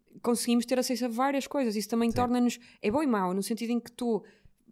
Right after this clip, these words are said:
Speaker 1: consegues fazer muita coisa e percebes muita coisa, mas ao mesmo tempo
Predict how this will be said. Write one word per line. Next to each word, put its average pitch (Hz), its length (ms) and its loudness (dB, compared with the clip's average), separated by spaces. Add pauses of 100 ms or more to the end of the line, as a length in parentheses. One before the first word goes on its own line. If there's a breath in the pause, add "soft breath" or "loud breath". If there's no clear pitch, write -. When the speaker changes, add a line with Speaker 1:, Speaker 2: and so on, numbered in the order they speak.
(100)
Speaker 1:
consegues 202 300 -6
fazer 190 160 -6
muita 262 260 -2
coisa 254 360 -2
e 214 260 -6
percebes 202 340 -6
muita 208 220 -2
coisa, 220 240 -2
mas 240 160 2
ao 240 80 0
mesmo 240 300 0
tempo 285 560 -4